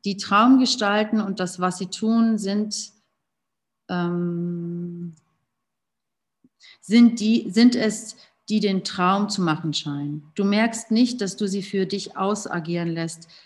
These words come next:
denn merktest du es, lege die Schuld nicht bei ihnen und die Illusion der Befreiung wäre dahin. Also nichts weiter als, äh, ich halte die Schuld nicht aus, andere müssen schuld sein. Und dann bin ich fein raus.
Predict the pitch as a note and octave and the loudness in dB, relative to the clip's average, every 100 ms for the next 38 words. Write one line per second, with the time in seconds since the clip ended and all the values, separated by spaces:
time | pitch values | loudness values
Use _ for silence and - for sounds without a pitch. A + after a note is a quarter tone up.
0 | _ _ _ _ - F3+ F3+ G#3+ A#3+ B3+ | _ _ _ _ 0 2 4 2 0 -4
1 | - D#3+ C#3+ E3+ - G3 F#3 F3+ - A3 | -4 -4 -4 -4 -2 -2 -2 -2 -2 0
2 | A3 A3 G3 - G#3 G3 F#3 F3+ E3 D#3+ | 0 0 -4 -4 -4 -4 -2 -2 -2 -2
3 | - E3+ F#3 D#3+ F3+ E3+ E3+ G3 A#3 G#3+ | -2 -4 -2 -2 -2 -2 -2 0 2 2
4 | G3 - F3+ F3 E3+ D#3+ D#3+ D#3+ D#3+ D3+ | -2 -8 -2 -2 -2 -2 -4 -4 -4 -4
5 | D3 C#3 - _ _ _ _ _ _ _ | -4 -6 -10 _ _ _ _ _ _ _
6 | _ _ D#3 D3 D#3+ F3 F3 F#3 G#3 G#3+ | _ _ -4 0 0 0 -2 0 2 0
7 | F#3 F3+ F3+ - - F3 E3+ D#3+ F#3+ A#3 | 0 -2 -2 -8 -6 -6 -4 -2 0 0
8 | B3 - A3 A3 G3+ F3+ - E3+ A#3+ D4 | -2 -2 -2 -2 -4 -6 -4 -4 -4 -6
9 | - - _ _ _ _ _ _ _ _ | -12 -20 _ _ _ _ _ _ _ _
10 | _ _ _ - G#3+ A3+ G#3 G#3 F#3+ - | _ _ _ 0 2 2 0 -2 -4 -6
11 | F#3 - E3 E3 D#3+ A2 - - - _ | -8 -6 -6 -6 -8 -8 -10 -12 -16 _
12 | _ _ _ _ _ - F#3 F3+ F3+ F3 | _ _ _ _ _ -10 -4 -2 -2 -4
13 | F#3 - - E3 E3 D3 - D#3 - - | -6 -8 -6 -4 -4 -6 -10 -12 -18 -20